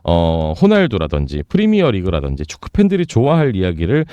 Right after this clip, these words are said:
계속해서 섞어 놓는 것을 확인할 수가 있습니다. 그래서 이제 타겟층이 좀 명확한, 어, 밈코인이다라고 생각하시면 될 것 같고요. 어, 제가 생각했을 때 이 기사를 쭉 읽어봤을 때 기사의 내용만으로는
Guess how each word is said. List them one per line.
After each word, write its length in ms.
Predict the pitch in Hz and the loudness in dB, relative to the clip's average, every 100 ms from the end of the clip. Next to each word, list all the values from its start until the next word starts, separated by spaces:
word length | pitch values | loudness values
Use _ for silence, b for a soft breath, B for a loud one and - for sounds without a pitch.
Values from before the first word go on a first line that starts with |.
| B B | B B
계속해서 400 | - 143 175 170 | 0 0 2 0
섞어 280 | 143 156 196 | 0 0 2
놓는 240 | 175 123 110 | 2 2 0
것을 240 | 90 101 | -2 -2
확인할 300 | 120 127 92 | -2 2 0
수가 280 | 85 - 85 | 0 -2 -2
있습니다. 460 | 73 - - - - | -2 -6 -6 -4 0
그래서 340 | 95 104 95 | 0 2 0
이제 220 | 90 107 104 B B | 0 0 -2 B B
타겟층이 720 | - 226 220 226 - - 165 165 | 0 2 4 0 0 0 2 2
좀 280 | 165 147 78 | 0 0 2
명확한, 1040 | 87 147 202 - - 107 104 117 78 67 67 - | 2 2 0 -4 0 2 2 0 -2 -4 -8 -8
어, 120 | 76 | -4
밈코인이다라고 1200 | 80 104 - 151 80 78 73 - - - 82 92 | -4 -6 0 2 2 -2 -4 -10 -14 -4 -2 -2
생각하시면 540 | 104 123 107 98 117 113 | -2 -2 -2 -2 -2 -2
될 140 | 73 | -4
것 120 | 76 | -2
같고요. 400 | 85 - 131 165 B B B | -4 -4 0 0 B B B
어, 320 | - 110 110 107 | 0 2 2 2
제가 160 | 139 | 0
생각했을 460 | 156 202 196 185 170 | 2 0 2 2 2
때 160 | 165 123 | 2 0
이 40 | 117 _ | -2 _
기사를 400 | - 127 190 175 | -4 0 2 0
쭉 540 | - 202 220 226 226 | 0 0 2 0 0
읽어봤을 500 | 143 113 131 95 - | -2 -2 0 -2 -4
때 260 | 80 120 87 B B B | 0 2 2 B B B
기사의 1000 | - - 165 - 214 214 202 185 180 180 110 | -18 -4 -2 2 2 4 2 2 2 2 2
내용만으로는 1400 | 85 98 151 220 240 151 82 82 82 76 71 143 175 | 0 2 2 4 4 4 2 0 0 0 0 0 0